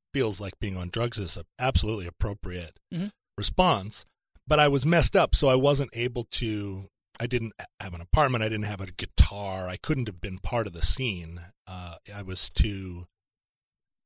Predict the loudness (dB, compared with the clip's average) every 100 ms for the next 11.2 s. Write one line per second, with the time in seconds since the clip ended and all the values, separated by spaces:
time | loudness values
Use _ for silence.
0 | _ -12 -8 -8 -8 -8 -8 -6 -8 -6
1 | -4 -2 -2 -4 _ _ -2 -2 -2 -2
2 | 2 4 6 4 2 4 4 4 -2 0
3 | 2 2 2 0 -6 -10 -12 -16 -20 _
4 | _ _ _ -6 0 2 2 2 0 2
5 | 2 2 2 -2 -8 _ _ -6 -4 -4
6 | -8 _ _ -4 2 2 2 -2 -6 0
7 | 0 0 -2 -2 -2 -4 -8 -6 -6 -8
8 | -12 -20 _ -6 -4 -4 -8 _ _ _
9 | _ _ _ -4 -2 0 2 4 4 2
10 | 2 2 2 0 -2 0 0 0 -6 -6
11 | -8